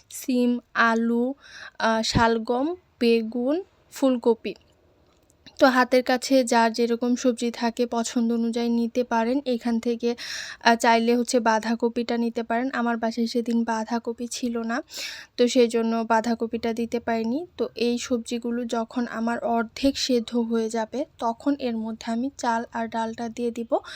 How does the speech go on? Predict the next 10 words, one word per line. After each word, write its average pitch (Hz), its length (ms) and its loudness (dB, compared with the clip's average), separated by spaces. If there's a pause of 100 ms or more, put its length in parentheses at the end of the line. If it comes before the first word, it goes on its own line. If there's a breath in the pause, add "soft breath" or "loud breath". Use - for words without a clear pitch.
(360 loud breath)
বাকি 262 340 2
অর্ধেকটা 269 640 0
আমার 233 240 2
চাল 233 300 0
আর 233 100 0
ডালের 233 320 -2
সাথে 254 400 0
হয়ে 240 220 0
যাবে, 226 260 -4
যেহেতু 240 380 -2